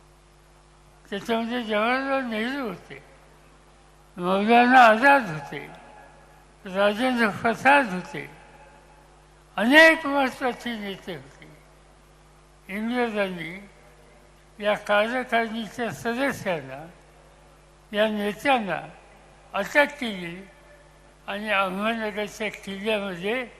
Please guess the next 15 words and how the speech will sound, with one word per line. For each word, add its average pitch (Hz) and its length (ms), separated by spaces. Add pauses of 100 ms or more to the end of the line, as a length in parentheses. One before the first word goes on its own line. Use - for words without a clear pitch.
(420)
त्या 220 160
ठिकाणी 185 460
आणून 160 320 (140)
ठेवलं. 143 240 (2000)
या 196 560 (880)
किल्ल्यामध्ये 202 800 (960)
एक 233 280
महत्त्वाची 214 640
गोष्ट 185 360
घडली 143 380 (1160)
आणि 180 200
ती 208 60 (200)
पंडित 190 340
जवाहरलाल 185 600
नेहरूंच्याकडून. 165 1000